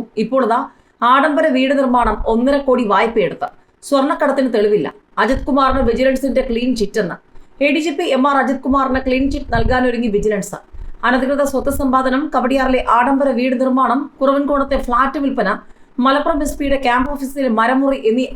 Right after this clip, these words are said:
ആരോപണങ്ങളിലാണ് എ ഡി ജി പിക്ക് അനുകൂലമായ റിപ്പോർട്ട് സമർപ്പിക്കാൻ വിജിലൻസ് ഒരുങ്ങുന്നത്. ഒരു ആരോപണത്തിലും കഴമ്പില്ലെന്നാണ് വിജിലൻസിന്റെ കണ്ടെത്തൽ.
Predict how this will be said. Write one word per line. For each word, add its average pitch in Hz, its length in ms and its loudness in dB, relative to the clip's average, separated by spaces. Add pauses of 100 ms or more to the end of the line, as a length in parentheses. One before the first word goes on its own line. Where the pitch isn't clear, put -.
ആരോപണങ്ങളിലാണ് 254 720 0 (540)
എ - 100 4
ഡി 302 100 0
ജി 285 120 -2
പിക്ക് 277 200 -2
അനുകൂലമായ 254 460 2 (100)
റിപ്പോർട്ട് 277 380 0
സമർപ്പിക്കാൻ 247 420 -2 (100)
വിജിലൻസ് 247 400 -2
ഒരുങ്ങുന്നത്. 180 360 -4 (560)
ഒരു 254 100 4 (100)
ആരോപണത്തിലും 285 640 2
കഴമ്പില്ലെന്നാണ് 262 580 2 (120)
വിജിലൻസിന്റെ 226 540 -2
കണ്ടെത്തൽ. 180 300 -4